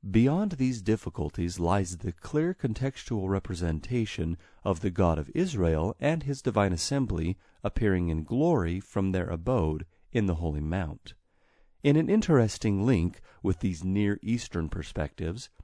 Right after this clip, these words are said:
the Book of Mormon reports that after the Spirit of the Lord transported Nephi to an exceedingly high mountain, the Spirit repeatedly praised the Lord as the Most High God,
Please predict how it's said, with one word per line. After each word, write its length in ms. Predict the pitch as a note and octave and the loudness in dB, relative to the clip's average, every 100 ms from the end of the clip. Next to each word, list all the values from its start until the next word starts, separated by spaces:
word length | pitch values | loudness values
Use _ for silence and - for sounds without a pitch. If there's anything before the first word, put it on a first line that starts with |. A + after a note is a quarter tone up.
| - | -8
the 80 | B2 | -4
Book 240 | C3+ F#3+ | -2 -2
of 140 | G3 D#3 | -6 0
Mormon 360 | D#3 F3+ B2 | 2 2 2
reports 640 | D#2+ D#2 E2+ D#2 D2+ - - - - | -2 -4 -2 -2 -4 -10 -20 -20 -4
that 120 | G2 | 0
after 320 | G2+ D3 - | 2 0 -2
the 120 | D#3 D3 | -2 -2
Spirit 460 | - - F#3 G3 | -6 -4 -2 -2
of 120 | E3+ | -2
the 120 | C3+ B2 | -2 0
Lord 420 | G2 E2 E2+ - | 0 0 -2 -6
transported 720 | - G#2 G#2+ - A2 F2+ D#2+ | -6 -4 -6 -4 -2 -2 -2
Nephi 540 | G#2+ A2 - D#2 D#2 - _ - | -4 -4 -4 -4 -4 -10 _ -4
to 160 | - A2 | 2 2
an 80 | |
exceedingly 680 | F#2 - - C3+ B2+ G#2+ F2 | 2 -6 -6 -4 -2 -2 -2
high 240 | D#2+ E2+ D2 | -4 -6 -4
mountain, 680 | E2 C#3+ D#3 - E2 A2 - _ - | -4 -2 -4 -6 -8 -8 -10 _ -6
the 200 | G2+ G2+ | 0 2
Spirit 420 | - - B2+ C#3 | 2 4 4 4
repeatedly 640 | A2 - G#3 G3+ C3+ F2+ | 2 2 0 0 2 0
praised 420 | F2+ - A2 C3+ G#2 | 0 0 0 0 0
the 100 | D#2 | 2
Lord 460 | D2+ D2 C#2+ A2+ - | 2 2 0 -4 -2
as 380 | E2+ D#2 E2+ - | 0 0 -2 -6
the 200 | F2+ F#2 | -2 0
Most 360 | F#2 A2 A#2 - | 2 2 0 -4
High 200 | G#2 F2 | -2 -2
God, 560 | E2+ G2+ F2 D#2 G#2 | 2 2 2 -2 -8